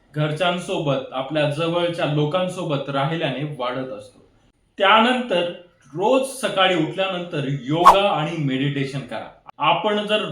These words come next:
रोज मेडिटेशन केलं तर आपला सिरोटोनिन, डोपामाइन, मेलाटोनिन नियंत्रणात राहत असतो.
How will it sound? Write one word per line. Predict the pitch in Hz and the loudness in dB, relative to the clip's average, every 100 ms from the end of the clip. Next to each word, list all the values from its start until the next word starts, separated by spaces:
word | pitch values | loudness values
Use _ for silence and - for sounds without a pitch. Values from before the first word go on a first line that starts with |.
| 131 | -4
रोज | 165 233 226 208 | 2 2 2 0
मेडिटेशन | 185 180 170 156 170 151 | 0 0 -2 -2 -4 -6
केलं | 196 185 131 143 | -6 -4 -6 -2
तर | |
आपला | 143 139 151 147 | -2 0 0 -2
सिरोटोनिन, | 175 165 196 190 156 139 131 139 | -2 0 2 0 0 4 4 4
डोपामाइन, | 147 160 160 190 180 165 139 131 135 - _ _ 151 | 0 -2 2 4 4 2 0 -2 -6 -14 _ _ -6
मेलाटोनिन | 151 165 180 180 160 143 117 139 - _ _ - | -2 4 4 2 -2 -2 -4 -10 -16 _ _ -18
नियंत्रणात | 131 143 180 190 190 170 160 147 - - 104 120 | -6 0 0 0 -2 -2 -2 -4 -10 -18 -12 -8
राहत | 143 147 - | -2 -2 -4
असतो. | 117 - - | -10 -18 -20